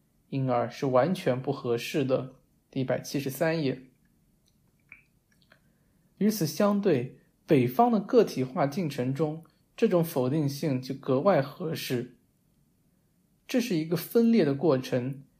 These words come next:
一种紧密结合在一起的团块逐渐破裂，成为无数的自我意志化的个体部分的进程，互相退避，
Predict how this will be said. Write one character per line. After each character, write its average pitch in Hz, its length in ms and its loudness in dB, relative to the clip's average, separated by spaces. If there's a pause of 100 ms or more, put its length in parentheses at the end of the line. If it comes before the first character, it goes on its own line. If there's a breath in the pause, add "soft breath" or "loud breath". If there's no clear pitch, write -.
(220)
一 196 80 -4
种 185 220 0
紧 131 240 -2
密 170 200 0
结 160 260 0
合 185 160 2
在 185 220 4
一 160 60 2
起 160 140 -8
的 127 80 -2
团 127 360 -4
块 135 420 0 (140)
逐 147 240 0
渐 185 240 0
破 165 320 2
裂， 135 280 2
成 147 200 -8
为 151 80 0
无 135 240 -2
数 180 240 0
的 127 380 -4 (160)
自 233 160 0
我 135 200 4
意 196 220 -2
志 151 160 -2
化 139 300 2
的 123 320 0 (260 loud breath)
个 170 200 2
体 139 240 -4
部 180 260 -2
分 131 180 -4
的 127 80 -2
进 127 260 -4
程， 127 340 -6 (580 soft breath)
互 160 240 -2
相 160 240 0
退 165 260 0
避， 131 360 -4